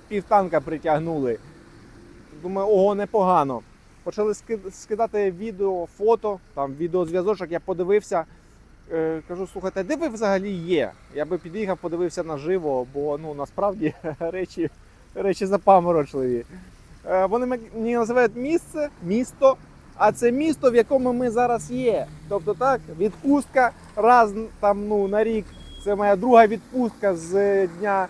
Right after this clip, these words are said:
повномасштабного вторгнення росіян, вбивць і гвалтівників в Україну, окупантів. Друга моя відпустка: ми опиняємося, від'їхали від Києва нормально, опиняємося в цьому місті задля здачі пр-,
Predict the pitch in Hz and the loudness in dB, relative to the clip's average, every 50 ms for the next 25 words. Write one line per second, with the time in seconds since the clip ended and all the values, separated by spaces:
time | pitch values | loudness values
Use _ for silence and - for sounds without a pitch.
0 | - - - 196 202 202 202 208 196 - 214 202 196 190 196 190 180 - 214 202 | -6 -6 -2 -2 0 0 0 -2 -2 0 0 0 0 0 0 -2 -2 -2 -4 -4
1 | 180 190 190 196 202 196 - 214 214 214 208 180 160 156 160 185 233 208 190 - | -2 0 0 0 0 -2 -4 -2 0 2 2 2 2 0 2 4 6 6 6 4
2 | 208 196 180 208 202 - 208 208 202 202 - - 202 196 165 170 202 202 196 202 | 0 0 2 2 2 2 0 -4 -4 -4 -4 -4 -4 -4 -2 -2 -2 -2 -2 0
3 | 202 196 202 202 196 180 180 175 185 196 175 - 202 - - 196 170 151 139 135 | 0 0 0 0 -2 -2 0 2 2 2 2 0 -2 0 2 2 2 2 0 -6
4 | 123 127 120 - - - - _ - - - _ - 165 226 254 233 233 233 233 | -10 -12 -12 -14 -16 -20 -20 _ -20 -20 -20 _ -8 -4 2 6 6 6 6 6
5 | 240 247 254 269 220 - 294 294 285 - - 262 247 - - - - 226 240 233 | 4 2 2 0 -2 -6 -6 -6 -4 -2 -2 -4 -4 -4 -6 -10 0 4 6 6
6 | 220 - 226 233 233 226 226 220 220 214 - 220 208 190 180 202 208 208 247 226 | 6 6 4 2 2 0 -2 -2 -2 -4 -4 -4 -4 -4 -4 -6 -6 -4 -4 -4
7 | 214 226 220 214 202 214 - - - 294 294 277 254 262 254 226 247 233 226 226 | 0 0 2 2 0 -2 -6 -10 -10 -6 -2 0 0 0 0 0 -2 -4 -4 -4
8 | 233 233 226 226 220 220 220 _ - - 185 - 214 220 226 226 226 226 220 196 | -4 -4 -4 -4 -6 -6 -8 _ -16 -10 -6 -4 -4 -4 -4 -6 -6 -6 -8 -6
9 | - 233 214 208 - 226 214 220 220 247 285 285 254 - - 294 262 262 _ _ | -6 -6 -6 -4 -6 -8 -6 -8 -8 -8 -8 -8 -10 -10 -10 -10 -10 -10 _ _
10 | _ _ _ _ - - 165 170 202 202 175 190 196 180 175 202 196 185 214 196 | _ _ _ _ -20 -12 -2 0 0 2 2 0 -2 0 0 -2 -2 -2 -4 -8
11 | 175 - _ _ _ - - | -10 -10 _ _ _ -14 -14